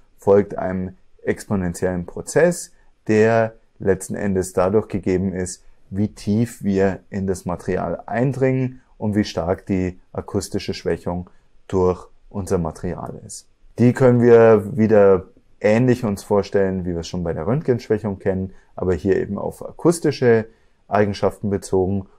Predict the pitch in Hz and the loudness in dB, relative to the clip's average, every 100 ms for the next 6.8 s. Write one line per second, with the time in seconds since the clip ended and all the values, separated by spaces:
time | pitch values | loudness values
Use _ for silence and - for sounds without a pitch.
0 | _ 104 101 - 107 107 101 95 90 90 | _ 0 2 2 2 2 4 0 0 0
1 | 85 87 - 98 90 90 - _ _ 95 | -2 -6 -6 -6 -6 -8 -12 _ _ -6
2 | - 95 90 104 95 90 87 92 - 107 | -2 0 0 0 -2 -4 -2 -4 0 0
3 | 131 127 127 98 95 90 - _ - 135 | 4 2 2 2 2 2 -8 _ 0 4
4 | 123 107 - 98 101 104 95 90 - _ | 4 2 2 2 2 2 0 -2 -8 _
5 | _ - 113 104 104 95 90 - _ - | _ -4 0 0 -2 -4 -4 -8 _ -2
6 | 101 - 104 85 - 90 90 90 | -2 2 0 0 -4 -4 -4 -8